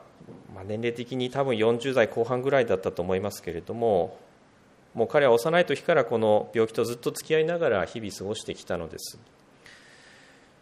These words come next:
いろんな話を彼から聞いたことがありますけれども、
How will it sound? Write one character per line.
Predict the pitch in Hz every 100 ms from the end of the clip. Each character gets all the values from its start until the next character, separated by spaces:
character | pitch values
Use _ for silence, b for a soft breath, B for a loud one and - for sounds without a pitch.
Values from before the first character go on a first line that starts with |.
| _ _ _ _ _ _ _ _ _ _ -
い |
ろ | 127
ん | 139
な |
話 | 139 139 139
を | 131
彼 | 131 131
か | 98
ら |
聞 | 92 -
い |
た | 104
こ | 117
と | 127
が | 104
あ | 90
り | 98
ま | 113
す | -
け | 90
れ | 80
ど | -
も、 | 69